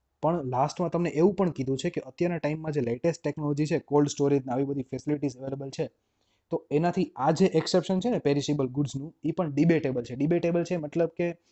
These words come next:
તમે એને સામે ડિબેટ કરી શકો એમ કે ના આ વસ્તુ ખોટી છે, કે લોંગ ટર્મ માટે હવે તો પેરિશેબલ ગુડ્સ છે એનું સ્ટોરેજ થઈ શકે છે એમ. So that is, અ, possible એમ.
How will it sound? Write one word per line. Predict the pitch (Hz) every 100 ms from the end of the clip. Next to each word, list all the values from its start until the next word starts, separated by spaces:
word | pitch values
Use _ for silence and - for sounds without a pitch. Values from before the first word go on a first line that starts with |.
| _ _ 143
તમે | 151
એને | 143 175 - _ _ _ _ _ _ _ _ - -
સામે | 156 151
ડિબેટ | 156 185 -
કરી | 185 175
શકો | 135 127
એમ | 123
કે | 123
ના | 127
આ | 120 135
વસ્તુ | 143 143 147
ખોટી | - 190 151
છે, | 135
કે | 127
લોંગ | 120 151 170
ટર્મ | 175 170
માટે | 170 160
હવે | 151 180
તો | 170 175
પેરિશેબલ | 170 170 170 175 165
ગુડ્સ | 151 170 - 185
છે |
એનું | 151 135
સ્ટોરેજ | 135 139 160 - _ _ _ 226
થઈ | 220
શકે | 123 107
છે | 98 110
એમ. | 101 _ _ _ _ -
So | 131
that | 135
is, | 156 156 - -
અ, | 123 120 120 120 _ -
possible | 175 139 101
એમ. | 95